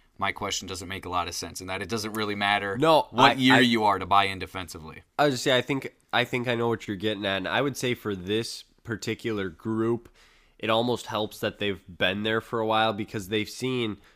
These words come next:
Speaker 2: with the way they've played defense and the points they allow per game, it just doesn't work. You know, they
Speaker 1: Yep.
Speaker 2: haven't had much success because of that. It also doesn't help to have a few guys come in and be just junkyard dogs and say, "I'm just gonna get after it and help." But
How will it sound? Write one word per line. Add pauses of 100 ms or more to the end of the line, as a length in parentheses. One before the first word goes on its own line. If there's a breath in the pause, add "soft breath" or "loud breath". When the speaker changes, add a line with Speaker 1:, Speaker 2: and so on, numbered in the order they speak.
(160 soft breath)
Speaker 2:
with
the
way
they've
played
defense
and
the
points
they
allow
per
game,
it
just
doesn't
work.
You
know,
they
Speaker 1:
Yep.
Speaker 2:
haven't
had
much
success (360 loud breath)
because
of
that.
It
also
doesn't
help
to
have
a
few
guys
come
in
and
be
just (340 loud breath)
junkyard
dogs
and
say,
"I'm
just
gonna
get
after
it
and
help."
But